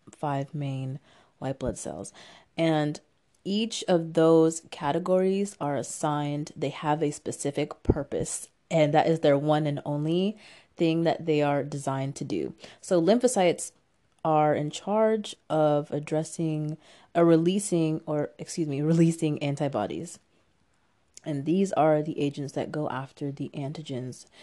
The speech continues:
basically foreign objects in your body. So studies have shown that there are ways that the, uh, the thymus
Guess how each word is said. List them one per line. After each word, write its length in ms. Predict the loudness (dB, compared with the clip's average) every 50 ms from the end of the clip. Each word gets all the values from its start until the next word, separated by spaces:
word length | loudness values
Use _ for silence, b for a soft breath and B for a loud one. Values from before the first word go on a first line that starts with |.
| B B B
basically 480 | -4 -2 -2 -2 -4 -2 0 0 0
foreign 720 | -2 -4 -6 -6 -4 -2 -2 -2 -4 -4 -4 -6 -8 -10 b b b b b b -8
objects 580 | -6 -6 -6 -6 -8 -8 -8 -10 -14 -16 -16 -12 -10
in 320 | -8 -6 -6 -6 -6 -6
your 420 | -6 -6 -4 -4 -4 -6 -8 -10 -16 _
body. 560 | -14 -8 -6 -4 -4 -4 -6 -8 -12 -12 -14 -16 _ _ _ _ _ _ _ _ _ _ _ _ _ _ _ _ _ _ B B B B B B B B B B B
So 640 | B -2 4 6 8 10 10 10 8 8 6 4 0 -4 _ _ _ _ _ _ _ _ _ _ _ _ _ _ _ _ _ _ _ -20 _ _
studies 400 | -6 4 6 6 6 6 4 4
have 140 | 4 2 2
shown 300 | 2 2 2 2 4 2
that 100 | 0 2
there 180 | 2 4 4 4
are 100 | 2 2
ways 520 | 0 0 0 0 0 0 -2 -4 -6 -8
that 460 | _ -2 -2 -2 -2 -4 -6 -10 -10
the, 480 | -8 -6 -6 -4 -4 -6 -6 -6 -8 -12 -14 b b b b b b b b b b b -12
uh, 600 | -8 -6 -6 -4 -4 -4 -4 -4 -4 -6 -6 -8 -12 -10
the 140 | _ -6 -6
thymus 880 | -6 -2 0 2 4 4 4 2 2 0 -2 -4 -6 -10 -14 -16 -18